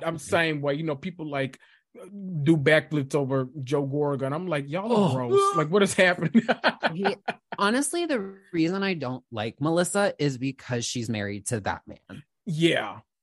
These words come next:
Speaker 2: Melissa,
Speaker 1: Exactly.
Speaker 2: leave that man challenge. When she
Speaker 1: Mm-hmm.
Speaker 2: leaves him, she could never, she's never gonna be in my top five, but
Speaker 1: Oh, never.
Speaker 2: Melissa, get away from that
Speaker 1: <laughs>
Speaker 2: man.
Speaker 1: Exactly. I feel the same.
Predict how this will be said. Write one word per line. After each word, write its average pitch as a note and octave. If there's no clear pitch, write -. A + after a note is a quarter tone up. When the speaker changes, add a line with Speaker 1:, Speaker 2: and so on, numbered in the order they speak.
Speaker 2:
Melissa, F#3+
Speaker 1:
Exactly. D#3
Speaker 2:
leave G3+
that A3+
man A2
challenge. -
When A3
she E4
Speaker 1:
Mm-hmm. C#4+
Speaker 2:
leaves G3
him, G#3+
she -
could F3
never, C#3+
she's A#2+
never F#2+
gonna F2+
be D#2
in F2
my F2+
top G2
five, F2
but F#2
Speaker 1:
Oh, D3
never. D#3+
Speaker 2:
Melissa, G#3+
get G3+
away F3
from E3
that A2
Speaker 1:
<laughs> -
Speaker 2:
man. F#2
Speaker 1:
Exactly. C#3+
I D3+
feel E3
the D3
same. B2